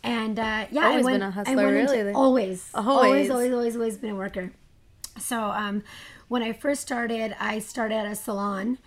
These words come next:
Speaker 1: at Saatchi, and actually, I was at a salon called, uh, named Dolce. I was an
Speaker 2: Mm-hmm.
Speaker 1: assistant there for a good year. I was doing really well,
Speaker 2: Mm-hmm.
Speaker 1: and, um, yeah, I, it was really c-, competitive, but I liked it.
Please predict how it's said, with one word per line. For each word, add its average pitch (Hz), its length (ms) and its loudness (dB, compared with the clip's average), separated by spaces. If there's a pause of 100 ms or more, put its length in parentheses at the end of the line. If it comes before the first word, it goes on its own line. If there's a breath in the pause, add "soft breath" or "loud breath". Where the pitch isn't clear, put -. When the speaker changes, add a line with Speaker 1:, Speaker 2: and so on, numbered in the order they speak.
(380 soft breath)
Speaker 1:
at 226 240 0
Saatchi, 233 720 -4 (260)
and 202 500 0
actually, - 260 -4
I - 20 -2
was 226 140 -4
at 214 300 -2
a 202 80 -6
salon 196 440 -8
called, - 280 -10
uh, 196 220 -4
named 202 200 -4
Dolce. 202 520 -8 (320 soft breath)
I 202 60 -6
was 202 100 -2
an 202 60 -8
Speaker 2:
Mm-hmm. 214 60 -8
Speaker 1:
assistant 233 420 -6
there 208 180 -4
for 190 440 -2
a 208 80 -8
good 196 200 -8
year. 190 360 -4
I 196 40 -6
was 196 140 -8
doing 220 280 0
really 247 280 4
well, 214 500 -2
Speaker 2:
Mm-hmm. 202 200 -14 (300 loud breath)
Speaker 1:
and, 208 460 -2
um, 202 420 -4 (100)
yeah, 233 340 0
I, 208 520 -6
it 240 60 -4
was 220 180 -2
really 220 260 -4
c-, - 80 -18 (180)
competitive, 226 580 -4
but 190 100 -4
I 185 60 -4
liked 202 360 -4
it. 247 320 -10